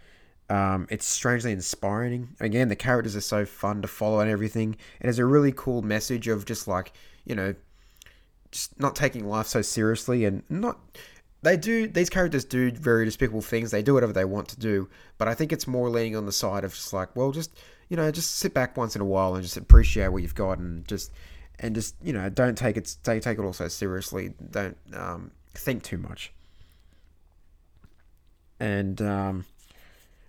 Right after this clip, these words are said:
yeah, I think you'll really like this if you like Spring Breakers and if you like, if you're a fan of Harmony Korine's work. It's got this beautiful, he always, his work, um, always has this kind of, um, kind of, uh,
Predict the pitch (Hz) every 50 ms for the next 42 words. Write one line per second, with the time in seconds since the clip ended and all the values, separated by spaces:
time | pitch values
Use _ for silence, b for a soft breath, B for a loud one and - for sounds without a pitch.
0 | b - 233 233 95 98 107 - 170 170 175 160 151 151 135 123 117 113 120 123
1 | - 131 123 - - 120 110 104 - 113 107 104 104 104 98 95 - - - 113
2 | 101 92 90 90 92 - 131 123 113 101 101 107 98 95 92 98 92 101 92 -
3 | - 104 101 98 95 92 - - 104 98 95 98 - - 107 101 95 92 87 95
4 | 98 101 113 - - B B B B B B B B B - - - - 113 -
5 | 107 101 - - - 113 117 123 127 117 - - 110 110 104 101 95 95 - b
6 | b b b b b b b b b b b _ - 120 120 127 120 143 165 185
7 | 180 - 127 135 131 156 180 156 135 143 147 139 127 110 - - - - - 113
8 | 107 101 98 92 90 90 87 82 - - 117 117 123 127 123 113 101 - 117 107
9 | 95 - 110 101 - - - 113 104 101 101 95 95 87 - - _ b b b
10 | b b b b b b b b b b b b b _ _ - - 107 101 98
11 | 95 92 92 90 87 87 85 - _ _ _ _ _ - - - - - - -
12 | - - - - _ _ _ _ - - - - - - - _ - - _ _
13 | - - - 131 127 123 117 113 104 110 101 95 95 92 90 92 92 92